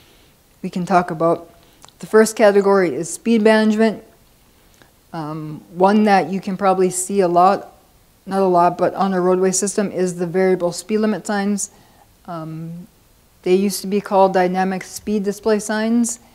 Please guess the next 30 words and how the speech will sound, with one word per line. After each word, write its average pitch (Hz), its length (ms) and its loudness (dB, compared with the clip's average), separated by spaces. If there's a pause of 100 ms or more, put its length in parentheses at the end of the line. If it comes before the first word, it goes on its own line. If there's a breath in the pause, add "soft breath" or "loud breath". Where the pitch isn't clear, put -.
(260 soft breath)
Um, 175 360 -6
they 185 180 4
just 175 240 -6
got, - 440 2
the, 185 100 -4
we 214 600 2
just 190 220 -4
updated 196 420 4
our 180 120 4
policy, 185 680 0 (480 soft breath)
and 175 300 -2
the 170 60 -2
name 180 240 -2
got 185 200 2
changed 180 720 -6
in 175 300 -8
the 170 140 -6
upcoming 180 520 -4
M 180 140 -6
U 175 100 -8
T 190 180 -10
C 180 180 -10
D, 185 200 -6
so 170 140 -8
they're 170 160 -6
gonna 175 180 -8
be 170 300 -8
called 170 420 -4
vehicle 180 500 -4
speed 180 760 -10